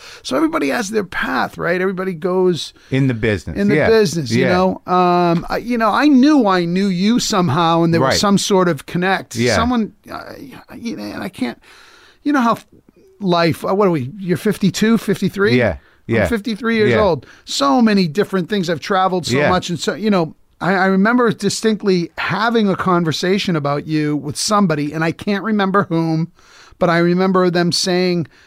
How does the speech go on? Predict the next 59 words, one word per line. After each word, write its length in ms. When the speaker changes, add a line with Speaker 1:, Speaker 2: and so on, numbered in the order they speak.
Speaker 1:
like, 400
uh, 360
I, 440
and 120
I 120
thought 280
it 80
was 260
B 120
U. 120
It 60
was 180
a 40
B 300
U 100
connection. 640
Speaker 2:
Sure. 80
Well, 80
that's 240
interesting 460
that 180
at 60
least, 240
you 100
know, 80
you're, 240
you're 220
still 240
giving 300
back 340
and, 180
you 160
know, 180
and, 160
and, 360
you 100
know, 60
trying 340
to 160
help 260
the 100
people 440
with 160
the 80
dreams. 680
Speaker 1:
Absolutely. 800
I, 80
you, 300
you 180
know, 180
my 280
daughter 400
just 240
graduated 580
from 160
U 220
S 100
C. 420
Speaker 2:
Uh-huh. 300